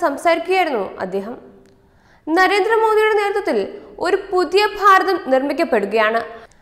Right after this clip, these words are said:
രണ്ടായിരത്തി പതിനാല് മുതൽ ലോകരാജ്യങ്ങൾക്ക് ഇന്ത്യയോടുള്ള മതിപ്പ് വർദ്ധിക്കുന്നത് കാണാം. ഇന്ത്യൻ പതാകയോട് അവർക്കുള്ള ബഹുമാനവും ഇതോടൊപ്പം വർദ്ധിച്ചിട്ടുണ്ട്. ഏതൊരു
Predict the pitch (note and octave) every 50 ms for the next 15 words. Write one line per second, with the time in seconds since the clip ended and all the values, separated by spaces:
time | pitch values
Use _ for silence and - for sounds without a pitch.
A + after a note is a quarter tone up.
0 | _ _ _ - - D#4 E4+ G4+ G#4+ A4+ C5 A#4+ B4 A#4+ G4 G4+ G4 G4+ A4 A4
1 | A4+ A4+ G#4+ G4+ G#4 F#4+ - - - B3 B3+ B3+ C4 D4 D4 D#4+ - - G#4+ G#4+
2 | F#4+ F4+ E4 F#4+ F#4+ G4+ F4+ - - B3 - - - - D4 D#4 D#4 D#4+ D#4+ F4+
3 | G4+ G#4 G4 F#4 G4 G4 F#4+ E4 D4 C4 D#4+ D#4+ - - A3 - - - - -
4 | - - - B3 C4 D#4+ D#4 D#4 - - G4+ G4 - G4 D#4+ D#4 G#3+ - - B3+
5 | G#3+ G#3+ G#3+ A3 A3+ A#3 - - - - - - - - - _ _ _ - -
6 | D#4 F#4 F4 F4 F4+ F#4 G#4+ G#4 A4+ - C5 G#4 E4 D4 F#4 F#4+ G4 E4+ F#4 G4+
7 | G4+ F#4+ F#4 F4+ - - C#4 C#4 D4 D#4 D4+ - F4+ F4 E4 C4 A3 A#3 B3+ B3
8 | D4+ D4+ F4+ F#4 F#4+ F4+ D#4+ A#3+ A3 A#3+ - - - - - - C#4+ D#4 C4+ F#4
9 | G4+ G4+ G4 - D#4 - - - G#3 A3 A3 A3 A#3 A#3 A#3 A#3+ A#3 A#3 A#3 A#3
10 | A#3 B3+ B3 B3 B3 - - - - - - _ _ _ _ _ _ - A#3 C#4+
11 | E4 F#4 F#4+ G4 E4+ G#4 G#4 -